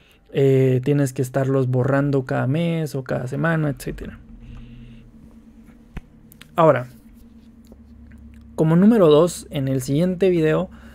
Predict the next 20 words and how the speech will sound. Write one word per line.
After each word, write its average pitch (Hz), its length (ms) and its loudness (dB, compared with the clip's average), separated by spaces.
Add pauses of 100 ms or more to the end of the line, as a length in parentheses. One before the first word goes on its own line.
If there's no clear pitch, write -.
(360)
eh, 135 760 0 (640)
bueno, 156 220 4
lo 175 160 2
voy 202 100 6
a - 20 4
hacer 196 180 2
en 175 80 0
este 165 220 -2
mismo. 135 480 -4
Vamos 180 320 -2
a 180 60 -2
ver 156 240 -2
las 147 300 -2
plataformas 147 840 -4 (420)
para 139 220 0
hacer, 143 360 0 (140)
para 139 180 2
hacer 143 340 2
email 151 320 0
marketing. 131 460 -6